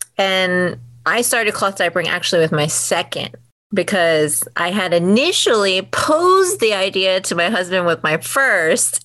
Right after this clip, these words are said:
<laughs> and he was like, "No." So we took a break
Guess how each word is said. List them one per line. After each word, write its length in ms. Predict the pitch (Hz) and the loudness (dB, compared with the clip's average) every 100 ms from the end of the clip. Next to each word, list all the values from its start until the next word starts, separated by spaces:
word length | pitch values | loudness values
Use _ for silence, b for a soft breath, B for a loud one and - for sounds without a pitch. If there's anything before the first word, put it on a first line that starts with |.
| - | -6
<laughs> 100 | - | -2
and 200 | 262 233 | 0 0
he 220 | 277 233 | 0 0
was 400 | 240 233 220 214 | 2 2 2 0
like, 320 | 185 170 165 - B B B B 339 | 0 0 -2 -8 B B B B 2
"No." 1040 | 392 427 427 427 427 415 381 294 208 170 | 4 4 2 4 4 4 4 4 4 4
So 520 | 226 262 220 196 196 _ B B - | 2 0 2 2 0 _ B B -2
we 120 | 208 | 0
took 160 | 285 | 0
a 60 | 262 | 0
break 480 | - 156 190 - | 0 2 0 -4